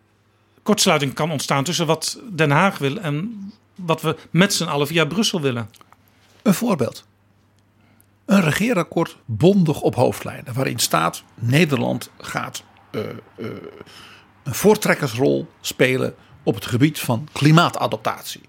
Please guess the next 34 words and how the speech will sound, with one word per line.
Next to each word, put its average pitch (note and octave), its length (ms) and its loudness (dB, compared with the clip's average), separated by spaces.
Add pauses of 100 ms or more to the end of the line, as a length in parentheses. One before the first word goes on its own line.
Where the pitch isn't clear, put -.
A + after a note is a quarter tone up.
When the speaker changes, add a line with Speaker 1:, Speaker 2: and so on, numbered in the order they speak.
(300)
Speaker 2:
In D#3 140 4
het A2 120 -2
bijzonder, E3+ 480 2 (560)
eh, - 60 -8
op - 120 -10
het - 100 -12
gebied C#3+ 280 -2
van A#2 380 -4
water, F#3 480 0 (280)
want, B2+ 340 -6 (360)
hè, E3+ 280 -2
naast C3 420 -6
het, A#2+ 140 -12
de B2 340 -10
Green G3+ 280 6
Deal F3+ 480 4
zou B2+ 200 -2
er B2+ 60 -2
ook - 140 -6
de A#2+ 100 -2
Blue G#3 280 6
Deal E3+ 340 4 (220)
moeten C#3+ 220 2
komen, B2+ 280 0
zoals B2 200 -4
Henk C3+ 180 0
Ovink A#2+ 420 0 (140)
bepleit. - 420 -4 (1200)
Prachtig - 340 0
thema D3 400 0
voor - 140 -6
een A2 80 -2
volgend A#2+ 280 0
kabinet. A2+ 440 -6